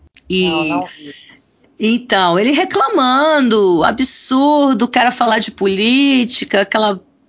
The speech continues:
Speaker 1: aquele chorume todo. E aí, no meio do caminho, ele encontra, ele vai encontrando algumas pessoas que também saíram do show indignadas. E ele encontra um casal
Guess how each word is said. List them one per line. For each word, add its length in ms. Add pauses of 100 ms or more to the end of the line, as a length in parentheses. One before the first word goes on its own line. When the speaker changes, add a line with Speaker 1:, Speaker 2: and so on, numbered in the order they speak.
(200)
Speaker 1:
aquele 380
chorume 560
todo. 520 (580)
E 160
aí, 180
no 100
meio 180
do 80
caminho, 300
ele 60
encontra, 520
ele 100
vai 120
encontrando 360
algumas 320
pessoas 800
que 160
também 600
saíram 520
do 120
show 280
indignadas. 1000 (760)
E 80
ele 140
encontra 460
um 40
casal 840